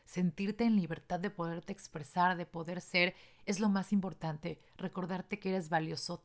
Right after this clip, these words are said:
tal y como eres y que estás también en tu derecho de sentar, de sentir, de pensar y de actuar tal y como eres. No comprarte el papel de víctima, muy importante,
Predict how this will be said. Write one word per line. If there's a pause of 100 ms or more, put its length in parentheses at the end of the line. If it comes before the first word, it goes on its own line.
tal
y
como
eres
y
que
estás
también
en
tu
derecho (340)
de
sentar,
de
sentir,
de
pensar
y
de
actuar (380)
tal
y
como
eres. (340)
No
comprarte
el
papel
de
víctima,
muy
importante,